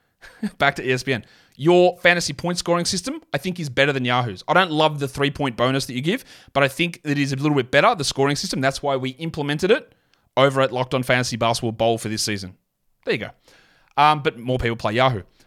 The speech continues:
Weekly points league ads, Skylar Mays. These are all fifty percent plus available. Coby White,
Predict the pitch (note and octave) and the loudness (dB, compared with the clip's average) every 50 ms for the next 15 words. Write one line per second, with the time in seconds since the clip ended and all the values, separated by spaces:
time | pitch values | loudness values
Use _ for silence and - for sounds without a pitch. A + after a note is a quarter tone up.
0 | _ _ _ _ _ _ _ _ _ _ - C#3+ F3 F#3+ F3 F#3+ F3+ - - F3+ | _ _ _ _ _ _ _ _ _ _ -4 0 0 2 2 2 0 0 0 -2
1 | F#3+ F#3 F3+ G3 F3 D3+ C3+ C3 A2+ G#2 - - - C3+ C#3 D3 D3+ D3 D3+ D3+ | -2 -2 0 0 -2 0 2 0 0 0 0 -2 2 4 6 6 6 6 6 6
2 | D3+ C3 A2+ G#2 - - - E3 A3 C4+ B3 A3 - G#3+ F#3 G3+ F3 E3+ - G3+ | 4 4 2 -2 -4 -2 0 0 0 2 0 0 0 -2 -2 -2 -2 0 2 0
3 | - - D#3 C#3 - C3+ A#2+ A#2+ B2 A#2 G#2 F#2 - - A2 B2 B2+ B2 C3+ C#3+ | 2 2 2 2 2 2 2 2 2 2 0 -6 -8 -4 -4 -2 0 2 6 6
4 | C#3+ D3 | 6 6